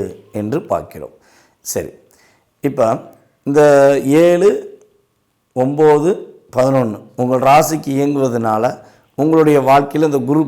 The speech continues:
பெயர்ச்சி பலன்கள்ல கிடைக்கக்கூடிய நன்மைகள், இந்த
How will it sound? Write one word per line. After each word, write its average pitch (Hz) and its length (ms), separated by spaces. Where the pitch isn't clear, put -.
பெயர்ச்சி 147 500
பலன்கள்ல 127 500
கிடைக்கக்கூடிய 127 600
நன்மைகள், 101 600
இந்த 123 120